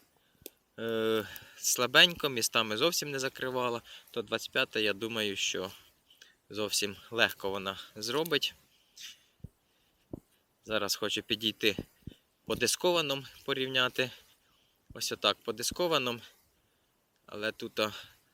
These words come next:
сіяна вона в діагональ, тому тут, о, є перехрещення, то виглядає зеленіше. Ну і сама, в принципі, мабуть, пшеничка, можливо, трошечки випереджає за рахунок,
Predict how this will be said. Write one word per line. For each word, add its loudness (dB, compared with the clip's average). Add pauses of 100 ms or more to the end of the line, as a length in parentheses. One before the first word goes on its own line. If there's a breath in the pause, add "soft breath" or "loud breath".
(280 loud breath)
сіяна 4
вона 0
в -6
діагональ, 0
тому -6
тут, -8
о, 2
є 2 (240)
перехрещення, 0
то -6
виглядає 0 (560 soft breath)
зеленіше. -2
Ну -4
і -2
сама, 2
в -4
принципі, 0
мабуть, -4
пшеничка, 2
можливо, 0
трошечки -2 (420 loud breath)
випереджає 2
за 0
рахунок, -2